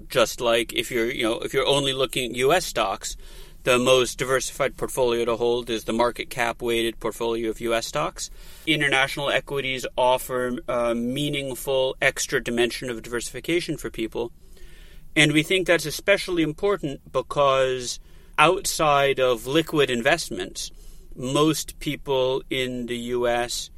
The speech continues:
are already very heavily tilted to the U S. Your human capital is all in the U S. Your residential real estate is usually in the U S. Any investment real estate you have is usually in the U S.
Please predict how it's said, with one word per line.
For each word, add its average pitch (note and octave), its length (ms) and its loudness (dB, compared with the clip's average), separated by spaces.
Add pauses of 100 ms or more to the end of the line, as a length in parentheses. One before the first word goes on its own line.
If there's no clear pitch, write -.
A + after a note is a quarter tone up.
(200)
are C3 220 6
already C3+ 460 6
very C3 400 4
heavily A#2+ 400 0
tilted A2+ 360 -4
to A#2+ 120 -8
the A#2 100 -6
U A2+ 160 0
S. - 240 -4
Your A#2 80 -4
human C3+ 380 -2
capital A#2 500 0
is A2 100 -2
all A2+ 200 4
in G#2+ 80 0
the G#2+ 80 -4
U G#2+ 160 0
S. - 280 -4 (380)
Your B2 140 2
residential C3+ 580 4
real B2+ 240 2
estate A2+ 400 -2
is A2+ 140 -4
usually A#2 380 0
in A2 100 -2
the G#2+ 80 -4
U A2+ 160 2
S. - 320 -2 (360)
Any C3+ 220 4
investment D#3 460 4
real B2 200 0
estate A#2 300 -2
you G#2+ 120 -4
have A#2 280 -2
is A2 140 -8
usually A2+ 420 -4
in G#2+ 60 -4
the A2 80 -6
U G#2+ 160 -2
S. G2+ 300 -8